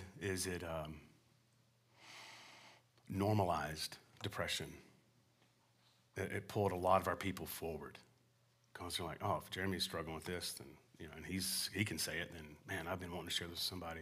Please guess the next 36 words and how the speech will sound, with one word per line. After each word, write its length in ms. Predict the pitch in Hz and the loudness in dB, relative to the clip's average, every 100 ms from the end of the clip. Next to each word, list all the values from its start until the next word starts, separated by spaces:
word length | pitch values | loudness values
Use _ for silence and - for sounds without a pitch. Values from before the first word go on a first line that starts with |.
| 80 | -4
I 40 | 95 | -4
don't 120 | 87 | -4
know 100 | 85 | -4
what's 160 | 95 | -4
going 180 | - 98 | 0 0
on 140 | 95 92 | 2 0
with 160 | 92 | -4
me. 240 | 87 90 80 - - - _ _ _ _ _ - | -6 -6 -6 -16 -20 -20 _ _ _ _ _ -14
Can 120 | 80 | -8
somebody 240 | - 92 | -4 -2
help 180 | 85 78 | -2 -2
me?" 220 | 92 95 - - - - - - - - | 0 -2 -2 -18 -20 -20 -14 -14 -14 -6
Um, 380 | 92 87 80 78 - - | 0 0 -2 -6 -12 -10
it's 180 | - 104 | -4 0
really, 160 | 92 - - | 0 0 -6
really 200 | 87 82 | -8 -4
beautiful 420 | 87 82 - 82 | -2 -2 -4 -6
result. 420 | 80 85 82 80 - - - | -4 -2 -2 -4 -10 -18 -2
Um, 240 | 95 85 - | 2 2 6
six, 500 | - 127 117 - - - - - - - | 10 10 10 4 2 4 4 2 -4 4
uh, 180 | 113 101 | 8 8
get 140 | 98 | 10
a 60 | 104 | 8
counselor, 400 | 113 104 - 104 | 10 8 8 4
get 100 | 98 | 4
a 20 | |
therapist. 560 | 92 98 95 101 - - - - - - - - - - _ - - | 4 4 4 2 0 -2 -12 -20 -20 -20 -20 -20 -20 -20 _ -4 2
Um, 420 | 98 92 82 80 - - - | 2 2 0 -4 -10 -14 0
and 100 | 104 | 2
if 100 | 101 | 4
you 80 | 101 | 6
need 180 | 98 95 | 4 4
one, 360 | 92 92 90 82 - - - | 4 4 2 -2 -12 -10 -4
um, 400 | 85 85 82 78 - - - - - - - - | 0 0 -2 -8 -12 -14 -14 -14 -16 -16 -16 0
there's 340 | 107 95 92 | 4 4 4
a, 240 | 92 82 | 4 2